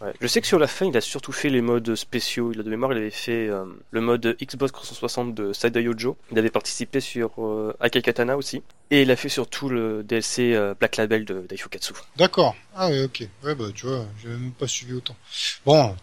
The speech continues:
Speaker 2: c'est après Yagawa, en ce moment il y a la hype sur Yagawa, tout le monde en peut plus et tout. Euh, bon, euh, pff, c'est un, c'est, j'ai envie de dire, c'est un sous-genre du Manic Shooter, les ga-, Yagawa. Enfin, c'est un sous-genre.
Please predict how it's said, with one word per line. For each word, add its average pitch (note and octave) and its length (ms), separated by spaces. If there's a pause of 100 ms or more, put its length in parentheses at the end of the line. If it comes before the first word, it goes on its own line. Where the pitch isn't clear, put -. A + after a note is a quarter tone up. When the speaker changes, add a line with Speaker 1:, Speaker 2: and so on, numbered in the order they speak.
(120)
Speaker 2:
c'est C3+ 220
après D#3 320
Yagawa, D#3 680
en C#3 80
ce - 120
moment D#3 160
il D3 60
y C3 60
a B2 40
la A#2+ 200
hype E3 180
sur B2+ 140
Yagawa, C3 560
tout - 100
le C3 80
monde B2+ 100
en B2 60
peut A#2+ 140
plus D3 240
et - 40
tout. E3 280
Euh, A2 200
bon, A#2 300
euh, G#2 320
pff, - 380 (360)
c'est A#2+ 360
un, A2 400
c'est, - 200
j'ai A#2 140
envie A#2 80
de A#2 60
dire, C3 180
c'est - 140
un G#2+ 120
sous-genre C#3+ 600
du B2+ 100
Manic B2+ 220
Shooter, D#3+ 340
les B2 100
ga-, B2 180
Yagawa. A#2 540
Enfin, G2 200 (280)
c'est G2 80
un G2+ 40
sous-genre. G#2 340